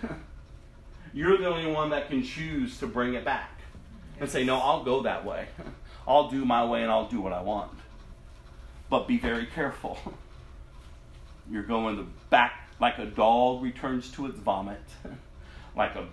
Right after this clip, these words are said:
clean pig going back to the mud. And that's not the way you ought to be living. And if you find yourself there today, then get up and come back to God. He's not stiff-arming you.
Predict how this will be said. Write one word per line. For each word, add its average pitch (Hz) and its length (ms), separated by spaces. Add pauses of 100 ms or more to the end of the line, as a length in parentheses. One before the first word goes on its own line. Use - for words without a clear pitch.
(180)
clean 139 380
pig 135 460
going 120 280
back 120 300
to 139 100
the 135 120
mud. 113 540 (1200)
And 110 140
that's 107 280
not 107 160
the 107 80
way 101 160
you 95 200
ought 92 100
to 87 60
be 85 120
living. 85 340 (500)
And 127 120
if 107 100
you 110 100
find 143 340
yourself 113 500
there 107 220
today, 110 380
then 95 240
get 110 200
up 101 180
and 92 160
come 104 160
back 92 280
to - 60
God. 76 320 (840)
He's 123 160
not 139 220
stiff-arming 147 640
you. 127 220